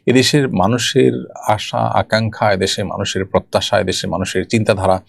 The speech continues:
আহ, এটা আমরা আসলে নির্মোহভাবে, নিরপেক্ষভাবে একটু ভাবলেই কিন্তু আমরা আন্দাজ করতে পারি।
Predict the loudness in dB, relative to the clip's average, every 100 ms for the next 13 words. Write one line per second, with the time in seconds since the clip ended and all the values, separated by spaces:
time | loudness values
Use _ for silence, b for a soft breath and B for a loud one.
0 | B B B B 0 0 0 0 2 2
1 | 2 0 0 -2 -2 -4 _ _ 0 2
2 | 4 4 2 2 0 2 2 2 -2 -4
3 | -6 -2 2 2 2 0 -6 b -4 -2
4 | -2 0 2 2 0 -2 -2 2 2 4
5 | 2 0 -10 -10 -4 -4